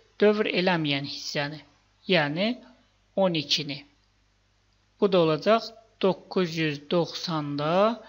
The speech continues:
min iki yüz otuz. Yəni, ixtisar eləmiş olsaq, doxsan doqquzda yüz iyirmi üç. Bu A vari-,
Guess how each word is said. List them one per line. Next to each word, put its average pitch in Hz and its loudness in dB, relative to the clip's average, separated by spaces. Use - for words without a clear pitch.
min 180 -2
iki - 0
yüz 208 2
otuz. 196 0
Yəni, 175 0
ixtisar 180 0
eləmiş 156 0
olsaq, 180 -2
doxsan 175 0
doqquzda 156 -2
yüz 185 2
iyirmi 160 -2
üç. 151 -4
Bu 240 6
A 214 10
vari-, 151 2